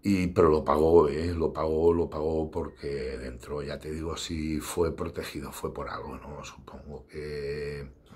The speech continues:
si a mí me pegó, si a mí me hubiera pegado con dos o tres de sus primos cuando era joven y luego me lo encuentro solo, pues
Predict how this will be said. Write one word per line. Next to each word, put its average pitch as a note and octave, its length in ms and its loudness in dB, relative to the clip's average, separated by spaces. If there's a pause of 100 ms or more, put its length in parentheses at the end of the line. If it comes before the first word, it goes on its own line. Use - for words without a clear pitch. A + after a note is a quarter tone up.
(960)
si - 220 2
a E2 80 8
mí E2 460 2
me E2 160 2
pegó, E2 580 6 (340)
si - 220 -2
a D#2+ 60 2
mí F2 120 -2
me F2 120 0
hubiera E2+ 300 4
pegado E2 760 6
con E2 300 -2
dos E2+ 220 4
o E2+ 80 2
tres E2 260 0
de E2+ 80 2
sus D#2+ 240 -4
primos D#2 600 0
cuando D#2 420 0
era D#2+ 180 0
joven D#2+ 520 4
y D#2+ 60 -4
luego E2 260 -2
me E2+ 100 -4
lo E2 100 -4
encuentro F2 460 -2
solo, G2+ 440 6
pues - 360 -10